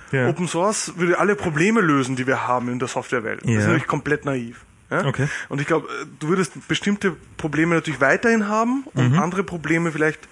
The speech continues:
Speaker 2: ähm, äh, aber sozusagen, und deshalb so Marktmachtprobleme, die man so allgemein hat, mit, wenn Firmen marktbeherrschende Stellungen haben, auch jenseits der Software, <laughs>
Speaker 1: Mhm.
Speaker 2: dass das immer die Gefahr bedeutet, dass diese Firmen diese marktbeherrschende Stellung ausnutzen. Ja?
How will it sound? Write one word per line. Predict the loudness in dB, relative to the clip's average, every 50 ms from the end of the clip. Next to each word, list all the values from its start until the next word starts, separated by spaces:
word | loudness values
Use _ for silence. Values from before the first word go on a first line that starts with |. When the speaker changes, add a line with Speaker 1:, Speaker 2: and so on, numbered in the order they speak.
| -20 -20 -20 -18 -18 -16 -14 -12 -12 -12 -14 -6 -2 2
Speaker 2:
ähm, | 2 4 4 4 2 0 -4 -6 -8 -10
äh, | -8 -6 -6 -6 -8 -4 -2
aber | 0 0 0 0 -2 -8 -20 -20 -16 -14 -8 -6 -4
sozusagen, | -2 -2 0 2 2 2 2 0 -2 -6 -10 -14 -14 -10
und | -6 -6 -6 -2 0
deshalb | 0 0 0 0 -2
so | -2 -2 0
Marktmachtprobleme, | 2 4 2 2 0 0 -2 -2 -2 -2 -2 -6 -6 -4 -2 0 2 2 2
die | 0 0
man | -2 -2
so | -2 -2 0
allgemein | 0 2 2 2 2 2 2 2
hat, | 2 0 0 -2 -12 -16 -10
mit, | -6 -6 -6 -6 -8 _ -6 -2
wenn | -2 0 0 -2
Firmen | -2 0 0 2 2 2 2
marktbeherrschende | 2 2 2 2 2 -2 -2 0 0 -4 0
Stellungen | 2 2 2 2 0 -2 -4
haben, | -6 -6 -6 -8 -12 -14 -14 -14 -14 -12 -4
auch | -4 -4 -4 -4
jenseits | -4 0 -2 0 0 -2 -4 -6
der | -8 -6
Software, | 0 0 0 0 -2 -4 -2 0 0 0 -2 -2 -4 -8
<laughs> | -8 -8 -4 0
Speaker 1:
Mhm. | 2 4 4 4 2
Speaker 2:
dass | 0 -2 -2
das | -2 -4 -4 -2
immer | 0 2 2 2 0
die | 2
Gefahr | 0 -2 -2 0 -2 -2 0
bedeutet, | 0 -2 -2 0 2 2 2 2 -2 -2 -2
dass | -2 -2 -2
diese | -6 -4 -4
Firmen | -2 0 0 0 0 0
diese | -2 -4 -4 0
marktbeherrschende | 0 0 0 2 0 0 0 0 -4 -2
Stellung | -2 -2 -2 -2
ausnutzen. | -4 -6 -6 -8 -10 -14 -14 -12 -10 -6
Ja? | -4 -4 -6